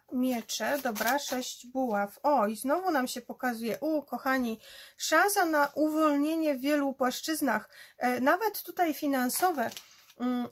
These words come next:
o, zobaczcie, wow, wow, ale fajnie. Mhm. Co tu nam się jeszcze pokazało?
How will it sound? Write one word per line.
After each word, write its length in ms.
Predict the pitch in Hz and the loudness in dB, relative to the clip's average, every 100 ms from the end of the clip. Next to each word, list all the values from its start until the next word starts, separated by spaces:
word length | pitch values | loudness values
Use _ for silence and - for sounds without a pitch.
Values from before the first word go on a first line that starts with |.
| - | 0
o, 160 | 320 | 0
zobaczcie, 560 | 302 277 277 - - 220 | 2 2 0 0 -4 -4
wow, 520 | 220 277 233 202 208 _ - | 0 2 4 0 -4 _ -10
wow, 440 | 240 277 247 233 233 _ _ _ - | -2 2 2 -2 -6 _ _ _ -6
ale 260 | 269 285 269 | 2 4 4
fajnie. 520 | - 277 247 233 220 - - - - - - | 0 0 0 -2 -6 -10 -2 0 0 -4 -10
Mhm. 680 | 262 262 269 - 311 320 359 - _ _ | -6 -4 -6 -6 -6 -4 -6 -12 _ _
Co 180 | - 285 | -8 -8
tu 120 | 269 | -6
nam 200 | 247 226 | -8 -8
się 120 | - | -10
jeszcze 240 | 226 - 247 | -12 -12 -14
pokazało? 720 | 226 - 240 233 233 240 | -10 -6 -2 0 0 -2